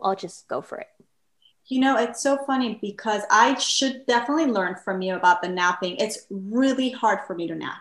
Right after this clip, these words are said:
Speaker 2: So that's why whenever it does happen, I, I think of you. Like, Hani would be proud. My husband would be proud.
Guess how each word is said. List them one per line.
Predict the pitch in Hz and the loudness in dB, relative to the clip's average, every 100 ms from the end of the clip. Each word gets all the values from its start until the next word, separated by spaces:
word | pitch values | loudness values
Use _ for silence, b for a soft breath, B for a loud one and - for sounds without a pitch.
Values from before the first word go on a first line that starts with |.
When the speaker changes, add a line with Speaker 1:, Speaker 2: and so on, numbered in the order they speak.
| - | -16
Speaker 2:
So | - 208 190 185 180 - 196 | -8 0 4 4 2 0 6
that's | 214 220 240 | 6 4 6
why | 226 214 | 8 8
whenever | 214 208 208 208 214 | 4 0 2 2 2
it | 208 | 4
does | 190 196 | 4 4
happen, | - 226 233 247 | 2 0 2 2
I, | 196 185 - - 202 - 185 | 2 0 -8 -10 -12 -2 0
I | 190 - | 0 0
think | 196 196 190 | 0 2 0
of | 165 | 0
you. | 165 | 0
Like, | 180 - - | 0 -4 0
Hani | 180 185 190 | 0 2 -2
would | 180 | -2
be | 180 - | -6 -2
proud. | 202 165 165 - | 4 4 4 0
My | 185 208 | 2 6
husband | 277 339 262 220 196 | 8 8 6 0 0
would | 185 | -2
be | 180 | 0
proud. | 208 | 4